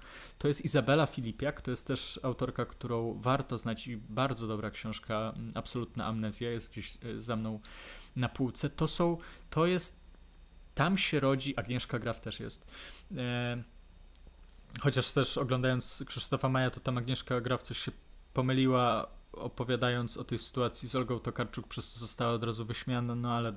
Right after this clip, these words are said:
dobra. E, że to jest czas dyskusji o tym, co, jak kobiety piszą i że zwykle to są opinie. Jest, m, m, naprawdę, k-, y,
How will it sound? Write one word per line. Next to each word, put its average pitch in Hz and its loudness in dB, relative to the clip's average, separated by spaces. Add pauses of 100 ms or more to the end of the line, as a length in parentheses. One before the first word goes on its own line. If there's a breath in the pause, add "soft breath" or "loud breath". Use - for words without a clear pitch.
dobra. 107 -2 (580 loud breath)
E, 117 0 (2000 soft breath)
że 123 0
to 156 2
jest 165 4
czas 156 4
dyskusji - 2
o 139 4
tym, 143 -2
co, 139 2
jak 139 2
kobiety 143 0
piszą 151 0
i - 0
że 120 2
zwykle 131 0
to - -4
są 135 2
opinie. 135 -2
Jest, 135 -2
m, 139 -6
m, 143 -4
naprawdę, 139 0
k-, - -10
y, 131 -2